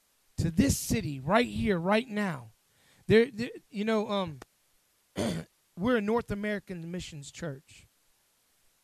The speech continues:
and God chose us for this city, for this time,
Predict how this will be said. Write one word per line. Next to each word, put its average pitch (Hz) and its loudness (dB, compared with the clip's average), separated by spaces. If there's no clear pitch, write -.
and 165 -2
God 208 0
chose 196 0
us 131 -4
for 160 -2
this 160 0
city, 131 -8
for 123 0
this 180 0
time, 139 2